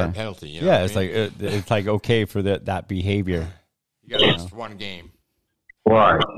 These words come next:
Speaker 1: Yeah.
Speaker 2: I don't
Speaker 1: That's
Speaker 2: know.
Speaker 1: whole shit.
Speaker 3: Uh, just, just like, um, I'm from Cleveland. You know, we got Deshaun Watson. That's the quarterback now.
Speaker 2: Yeah, and all
Speaker 3: You
Speaker 2: that.
Speaker 3: know, he had all them little cases against him, right?
Speaker 2: Right. And
Speaker 3: He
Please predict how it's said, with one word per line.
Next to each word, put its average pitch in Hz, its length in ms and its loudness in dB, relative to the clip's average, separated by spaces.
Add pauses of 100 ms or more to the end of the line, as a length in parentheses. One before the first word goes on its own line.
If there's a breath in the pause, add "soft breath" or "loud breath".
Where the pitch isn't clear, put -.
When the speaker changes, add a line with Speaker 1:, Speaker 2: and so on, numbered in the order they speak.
(580)
Speaker 1:
Yeah. 62 220 -20 (180)
Speaker 2:
I 90 120 -4
don't 82 100 -6
Speaker 1:
That's 76 120 -8
Speaker 2:
know. 98 60 -8
Speaker 1:
whole 101 80 -8
shit. 92 320 -12
Speaker 3:
Uh, 143 240 6
just, 151 320 6
just 165 280 6
like, 156 400 6
um, 147 560 8
I'm 180 220 6
from 151 200 6
Cleveland. 123 680 8
You 170 200 8
know, 156 140 8
we 165 200 8
got 123 240 8
Deshaun 135 600 8
Watson. 143 720 4 (320)
That's 127 280 6
the - 60 2
quarterback 123 760 6
now. 95 340 6 (120)
Speaker 2:
Yeah, 113 280 4
and 95 100 2
all 98 100 6
Speaker 3:
You 160 100 10
Speaker 2:
that. 180 40 8
Speaker 3:
know, 165 160 8
he 175 140 8
had 147 240 6
all 135 260 6
them 131 300 6
little 123 360 6
cases 147 600 6
against 107 520 6
him, 95 140 6
right? 110 240 6 (180)
Speaker 2:
Right. 90 460 2 (100)
And 87 140 -4
Speaker 3:
He 185 260 8